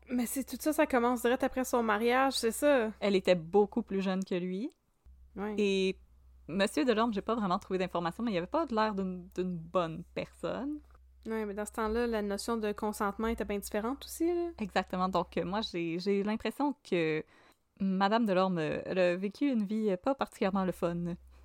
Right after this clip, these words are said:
Speaker 1: Mais c'est ça, s'il y avait du monde qui se forçait sur moi, euh, soir après soir, moi aussi, j'aurais le goût de me coucher puis juste regarder un point dans le mur, là. Oh, pauvre madame. C'est quoi le rapport avec Adélard, hein ? J'ai hâte de le savoir.
Speaker 2: Exactement.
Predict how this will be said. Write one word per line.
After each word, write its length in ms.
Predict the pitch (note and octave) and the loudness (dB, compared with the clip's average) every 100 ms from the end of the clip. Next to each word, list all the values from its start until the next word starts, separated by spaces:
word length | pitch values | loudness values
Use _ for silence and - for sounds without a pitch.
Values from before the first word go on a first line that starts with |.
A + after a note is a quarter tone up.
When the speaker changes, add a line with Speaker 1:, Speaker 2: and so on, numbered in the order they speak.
| - - - - | -20 -20 -12 -4
Speaker 1:
Mais 100 | B3+ | -2
c'est 120 | B3 | -2
ça, 360 | B3 D4 D4 C4+ | 2 6 8 6
s'il 300 | - C#4 C4 | 2 -2 0
y 60 | C4 | 2
avait 160 | B3+ | 0
du 80 | B3 C4 | 0 -2
monde 160 | C#4+ | -2
qui 220 | - B3 | -2 -4
se 80 | A3 | -2
forçait 280 | A#3 G#3+ B3+ | -2 -2 -6
sur 200 | - A#3+ | -6 -2
moi, 160 | A#3 C4 | 0 0
euh, 300 | C4 A3+ A3 | 0 0 0
soir 260 | B3+ A#3+ | 4 4
après 240 | A#3+ - A3 | 4 0 0
soir, 220 | B3+ C#4 | 2 2
moi 120 | A3+ | 0
aussi, 200 | A3+ - | -2 0
j'aurais 220 | D#4 C#4 | 2 4
le 60 | A#3+ | 2
goût 80 | C4 | 0
de 80 | C4+ | 2
me 100 | A#3+ | 0
coucher 320 | - - C#4 | -2 -2 -2
puis 140 | - | -2
juste 160 | A3+ - | -4 0
regarder 280 | A3+ G#3+ A3+ | 4 4 2
un 40 | |
point 160 | A3 A#3+ | 2 2
dans 140 | G#3+ | 2
le 100 | G#3+ | 2
mur, 120 | C4 | -2
là. 80 | B3+ C4 - - - - | -6 -10 -16 -20 -20 -8
Oh, 360 | A3+ A3+ G#3+ G3+ - - | -2 2 2 0 -4 -6
pauvre 240 | C#4 C4 A3 | -2 0 0
madame. 600 | G3 F#3+ A3 G#3+ G3+ G3+ - - - - - - | 0 0 -2 -2 -4 -8 -14 -20 -20 -20 -20 -20
C'est 220 | - - B3 | -4 0 6
quoi 200 | D#4 D#4+ | 8 10
le 120 | C#4 | 10
rapport 420 | C4 C#4 D4 E4 | 12 12 12 12
avec 320 | C#4+ A3 G#3+ | 10 10 6
Adélard, 680 | G#3+ G3 G3+ A3+ C#4+ F4 D4+ | 6 6 8 10 10 10 8
hein ? 280 | A3 B3 D4+ | 6 6 6
J'ai 180 | C4 A3 | 8 10
hâte 180 | A3 G3+ | 10 8
de 80 | A3 | 4
le 40 | |
savoir. 600 | G#3 G#3+ G3+ A3 A3+ A#3+ B3 | 6 6 8 10 12 12 10
Speaker 2:
Exactement. 500 | C4 G3+ - G#3 | 8 4 4 4